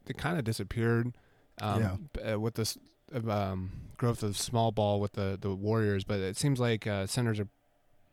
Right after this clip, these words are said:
Speaker 1: having a resurgence with Jokic and Embiid and all these
Speaker 2: Mm-hmm.
Speaker 1: other guys. So it'll be interesting to go down that and, um, list all the starting centers. I, I actually don't,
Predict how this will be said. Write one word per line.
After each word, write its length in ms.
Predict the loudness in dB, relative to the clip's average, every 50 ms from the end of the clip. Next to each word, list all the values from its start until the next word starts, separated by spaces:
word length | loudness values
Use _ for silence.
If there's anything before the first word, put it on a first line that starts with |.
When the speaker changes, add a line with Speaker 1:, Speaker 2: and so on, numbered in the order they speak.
| _ _ _ _ _ -20 -10
Speaker 1:
having 200 | -4 -2 0 2
a 60 | 4 4
resurgence 500 | 4 2 2 2 2 4 4 2 0 -2
with 140 | -2 -2 0
Jokic 520 | 2 2 4 2 2 0 -2 -2 -2 -2
and 100 | -2 -2
Embiid 480 | -2 -2 0 0 2 2 2 2 0 -2
and 200 | -4 -6 -6 -10 -14 -12 -4 0 2 4 4 6
all 80 | 6
these 120 | 4 6 4
Speaker 2:
Mm-hmm. 60 | 4
Speaker 1:
other 140 | 4 2 2
guys. 280 | 0 0 0 0 0
So 260 | -2 -2 -4 -4 -4 -6 -10 -18 -20 -20 -20 -20 -10 -4
it'll 100 | 2 6
be 160 | 10 10 10
interesting 460 | 10 8 6 0 2 4 4 6 8
to 160 | 8 8 8 10
go 180 | 10 10 12
down 220 | 12 12 10 10 10
that 240 | 10 8 8 8
and, 240 | 6 4 4 4 2 0 -4 -16 -20 -20 -20 -20 -20 _ _ _ -20 -20 _ _ _ -2
um, 480 | 2 2 4 4 2 2 0 -2 -6 -8 -2
list 400 | 0 2 2 2 0 -4 -8 -12 -12 -16 -20 -20 -20 -20 -20 -20 _ -12 -4
all 160 | 0 2 4 4
the 160 | 4 4 4
starting 360 | 4 4 4 6 6 6 4
centers. 340 | 4 4 4 4 4 4 4
I, 80 | 4
I 220 | 4 4 2 2 2
actually 240 | 4 4 4 4 6
don't, 320 | 8 8 8 6 4 2